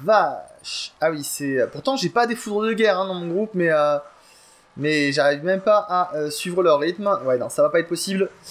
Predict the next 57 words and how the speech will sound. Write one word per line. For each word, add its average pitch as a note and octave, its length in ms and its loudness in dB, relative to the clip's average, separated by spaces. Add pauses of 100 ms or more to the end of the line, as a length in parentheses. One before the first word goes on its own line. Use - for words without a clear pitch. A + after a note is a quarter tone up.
(440)
Pour, E3 220 0
euh, E3 180 4
le E3 100 0
maillot G3 220 4
à F#3 120 4
poids, G#3 160 -6
clairement, G#3 380 2
avec G3 180 0
Chadaga, G3 360 2
ça G#3+ 100 2
va G3 60 6
être F#3+ 60 -6
compliqué. A3+ 600 0 (300)
Bon, A3 80 2
enfin, C#4 180 6
on A3+ 100 2
marque G#3+ 200 0
quand G#3+ 80 4
même G3+ 160 0
deux G3 100 -2
points, F#3+ 160 0
histoire D#3+ 240 2
de. G2 60 -10 (500)
Allez, F3 120 2
cinq G#3+ 260 -2
kilomètres G#3+ 340 0
du G3 100 -6
sommet G#3+ 300 0
du F#3 240 -6
col C4 200 4
de A#3+ 80 -4
la A3+ 140 2
Forclaz, G#3+ 480 -2
et F#3 40 -6
pour A#3+ 200 -6
l'instant, A3+ 560 0 (420)
bah, - 120 4
ça D4 160 -2
se A3 100 -10
neutralise, A#3 540 0
hein. - 20 4
Dans G3 140 2
ce F#3 60 -4
groupe F3 120 -6
de F#3 100 2
tête, G#3+ 220 0
Utarovic F3+ 380 0
s'est - 160 -6
fait A3+ 160 -2
lâcher, G3 300 2
mais F#3+ 140 -2
même A3+ 260 2
Kittel A#3 460 2
a D#3+ 60 0
réussi G#3 320 0
à G3+ 120 6
revenir. F3+ 380 -4